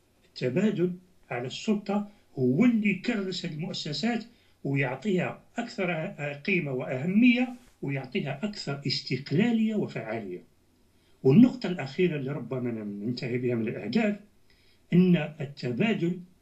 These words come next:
آه، على التداول على السلطة يمنع الانسداد.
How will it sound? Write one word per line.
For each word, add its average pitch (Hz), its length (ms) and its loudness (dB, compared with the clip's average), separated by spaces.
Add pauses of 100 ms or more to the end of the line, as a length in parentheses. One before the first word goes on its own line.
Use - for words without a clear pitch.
(320)
آه، 117 420 -6
على 117 300 -2
التداول 160 480 0
على 123 140 -2
السلطة 180 600 -2 (720)
يمنع 196 480 8
الانسداد. 123 920 -2